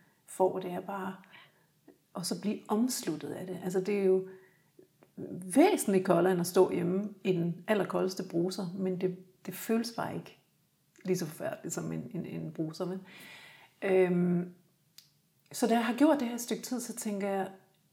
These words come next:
det her bliver jeg nødt til at fortælle om. Altså, der er jo nogen, der skal vide, hvor dejligt det her er. Og, øh,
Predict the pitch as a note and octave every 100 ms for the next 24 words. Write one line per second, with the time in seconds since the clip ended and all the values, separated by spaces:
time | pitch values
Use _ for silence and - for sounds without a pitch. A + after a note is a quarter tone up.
0 | - F3+ - C4 C#4 - _ _ _ _
1 | - F#3 E3+ E3 - - - - F#3 F3
2 | - A3 F4 A#3 E3 F#3 - _ F#3 F3+
3 | F3 E3 E3+ F#3 G#3+ G3 - F#3 E3+ G3
4 | G#3+ C#4 D4 D4 F3+ D#3+ C#3+ F3 F3 F3+
5 | F#3 G3+ F#3+ - _ - - - - -
6 | _ - F#3+ F#3+ F#3+ F3+ F3 F3